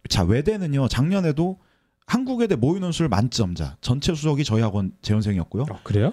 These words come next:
Speaker 1: 실제 외대 시험에 수석 합격한 학생도 저희 학원 학생이었어요.
Speaker 2: 오.
Speaker 1: 중앙대도요. 중앙대 모의 논술에서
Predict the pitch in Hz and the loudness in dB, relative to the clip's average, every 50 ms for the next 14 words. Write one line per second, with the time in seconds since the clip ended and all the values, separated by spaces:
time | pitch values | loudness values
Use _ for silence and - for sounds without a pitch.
0 | - - - - - 262 254 - - 233 202 127 107 120 139 135 165 165 156 - | -2 -4 -2 -2 0 0 -2 -2 -2 0 2 2 2 2 2 2 0 2 2 2
1 | - - 269 269 240 214 202 - - - 240 269 262 254 - - 190 175 160 135 | 2 2 2 0 0 0 -2 -2 -2 -2 -2 0 0 0 -2 -2 0 2 2 2
2 | 127 - - 135 127 123 165 214 208 - 123 123 113 98 98 90 - - - 80 | 0 0 -2 -2 0 0 0 0 0 0 2 2 2 2 0 0 -2 -2 -4 -4
3 | 73 - - - 92 - _ _ - - 92 92 92 92 95 98 98 98 101 120 | -4 -6 -10 -16 -18 -18 _ _ -10 -6 -4 -4 -2 -2 -2 -2 0 2 2 2
4 | 156 196 214 214 185 180 131 123 143 156 180 87 90 - _ _ _ _ _ - | 4 2 2 2 0 0 2 0 0 0 -2 -6 -10 -18 _ _ _ _ _ -4
5 | - 175 170 208 226 226 226 208 214 190 135 123 143 175 202 202 196 180 - 170 | 0 2 2 2 2 0 0 0 0 0 2 2 2 2 0 -2 -4 -2 -2 0
6 | 156 156 151 170 190 226 233 | 0 2 2 2 2 2 0